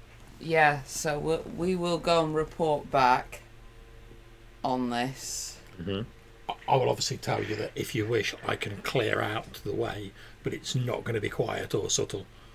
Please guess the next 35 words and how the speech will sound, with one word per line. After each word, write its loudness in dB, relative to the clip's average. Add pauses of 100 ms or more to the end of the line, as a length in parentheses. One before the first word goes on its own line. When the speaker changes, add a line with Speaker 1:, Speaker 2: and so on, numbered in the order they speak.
(200)
Speaker 2:
Uh, -2
it, 8
it 4
is 8
Speaker 1:
Well, 6
Speaker 2:
most 12
emphatically 8
not 6
going 10
Speaker 3:
It's, 12
Speaker 2:
to 12
be 10
Speaker 3:
it's 12
Speaker 2:
quiet. 12
Speaker 3:
literally 12
Speaker 1:
Yeah. 12
Speaker 3:
gonna 12
be 10
me 12
just, 2
like, -2
smashing 8
my -2
way 0
through 2
whatever's -6
there. 0
Speaker 1:
I, 0
I 2
think -2
Speaker 2:
Yeah. -8
Speaker 1:
the, 2
uh, 4 (1120)
infiltration-based 2
plan 2